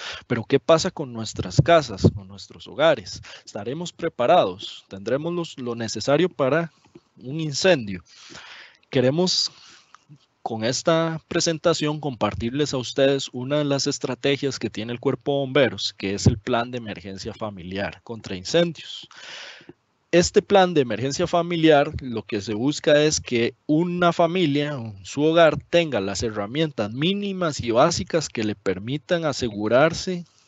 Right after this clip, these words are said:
asegurar la vida de cada uno de los miembros, asegurar, este, incluso, o salvaguardar la, la, la propiedad y que no tengan tantos, eh,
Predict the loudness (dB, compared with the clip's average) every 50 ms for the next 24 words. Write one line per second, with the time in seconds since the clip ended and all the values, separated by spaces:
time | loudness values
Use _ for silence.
0 | _ -10 -8 -6 -6 -6 -6 -6 -2 2 2 2 4 4 2 2 2 4 4 4
1 | 4 4 2 -2 -6 -14 -12 _ -4 -4 -2 0 2 2 2 2 2 -2 -2 -4
2 | -2 -4 -4 -6 -4 0 2 2 2 2 0 -4 -4 -4 -4 -8 -10 -14 -16 -16
3 | -6 -4 -4 -2 -2 -2 -4 -4 -2 4 6 6 6 6 4 0 -8 -16 -16 _
4 | -6 -4 -2 -2 -4 0 0 0 0 0 -4 -10 -12 -14 -14 -16 -10 -6 -2 -2
5 | -2 -2 -2 -6 -6 -6 -10 _ _ -14 -10 -6 -6 -6 -6 -6 -10 -10 -10 -10
6 | -8 -6 -6 -6 -6 -4 -2 -2 -2 -2 -2 -4 -6 _ -14 -14 -10 -6 -4 -4
7 | -4 -4 -6 -8 -12 -20 _ _ _ _ _ -20 -16 -6 -2 0 0 0 0 -4
8 | -6 -6 -8 -6 -2 2 4 6 6 6 4 0 -4 -10 -10 -10 -12 -12 -12 -10
9 | -8 -8 -6 -6 -6 -8 -10 -6 _ -2 -2 -2 -2 -6 -10 -10 -10 -10 -8 -10
10 | -12 -12 -12 -12 -12 -10 -10 -10 -12 -14 -16 -18